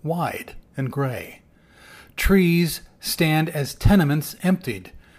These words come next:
their residents haven't taken wing for warmer skies.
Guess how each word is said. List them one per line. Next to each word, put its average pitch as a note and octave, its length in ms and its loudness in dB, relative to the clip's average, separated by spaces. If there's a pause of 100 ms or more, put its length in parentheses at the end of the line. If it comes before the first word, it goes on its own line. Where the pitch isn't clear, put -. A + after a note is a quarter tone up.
(340)
their C#3 120 2
residents D3+ 680 2
haven't C3 320 0
taken C#3+ 440 -2
wing A#2+ 420 -4 (300)
for C3+ 220 -4
warmer G#2+ 280 -6
skies. - 800 -12